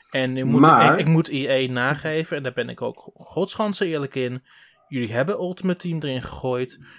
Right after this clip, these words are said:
Speaker 1: Jullie hebben de physics erin gegooid van de huidige versie van fifa. Het enige nadeel is dat jullie niet de verhaallijn, maar de streep in hebben gegooid. Maar ik
Speaker 2: Ja,
Speaker 1: geef
Speaker 2: maar
Speaker 1: jullie
Speaker 2: ja.
Speaker 1: wel de krediet waar het waard is.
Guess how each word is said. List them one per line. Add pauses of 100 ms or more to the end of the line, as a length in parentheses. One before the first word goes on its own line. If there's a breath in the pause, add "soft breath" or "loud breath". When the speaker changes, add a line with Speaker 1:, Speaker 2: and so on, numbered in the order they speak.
Speaker 1:
Jullie
hebben
de
physics
erin
gegooid
van
de
huidige
versie
van
fifa. (360 loud breath)
Het
enige
nadeel
is
dat
jullie
niet
de
verhaallijn,
maar
de
streep
in
hebben
gegooid. (360 soft breath)
Maar (1600)
ik
Speaker 2:
Ja,
Speaker 1:
geef
Speaker 2:
maar
Speaker 1:
jullie
Speaker 2:
ja.
Speaker 1:
wel
de
krediet
waar
het
waard
is.